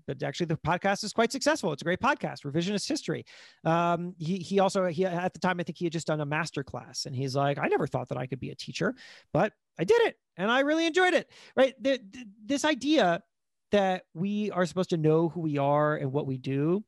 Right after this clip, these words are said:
it, it, it's tempting. It makes sense. But Malcolm points out that it's actually quite limiting,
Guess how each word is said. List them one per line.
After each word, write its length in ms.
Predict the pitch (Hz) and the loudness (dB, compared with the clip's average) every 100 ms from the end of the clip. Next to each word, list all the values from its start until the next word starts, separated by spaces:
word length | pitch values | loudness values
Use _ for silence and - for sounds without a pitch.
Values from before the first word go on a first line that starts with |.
| _ _ _ _ | _ _ _ _
it, 140 | 262 240 | -2 0
it, 140 | 254 247 | 0 0
it's 160 | - - | -2 0
tempting. 440 | 349 320 180 220 | 0 0 -4 -2
It 60 | 233 | -4
makes 220 | 233 - | -6 -2
sense. 460 | 254 220 175 - - _ _ - | 0 0 -2 -6 -14 _ _ 4
But 240 | 214 208 - | 4 4 0
Malcolm 380 | 233 320 311 269 | 2 2 0 -4
points 240 | 196 175 | -6 -4
out 180 | 156 160 | -2 -2
that 100 | 175 | -2
it's 120 | 185 | -2
actually 240 | 220 - 175 | -2 -4 -2
quite 180 | 175 | -2
limiting, 340 | 147 147 - | 0 -4 -6